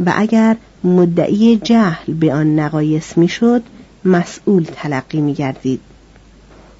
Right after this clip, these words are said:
قرض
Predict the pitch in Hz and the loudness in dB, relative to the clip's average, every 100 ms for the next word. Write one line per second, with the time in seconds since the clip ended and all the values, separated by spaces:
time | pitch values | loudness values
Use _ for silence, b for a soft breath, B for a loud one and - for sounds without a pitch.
0 | - - - - - - _ _ _ - | -20 -20 -20 -20 -20 -20 _ _ _ -20
1 | b b b b b b b _ _ - | b b b b b b b _ _ 0
2 | 277 311 320 | 4 4 2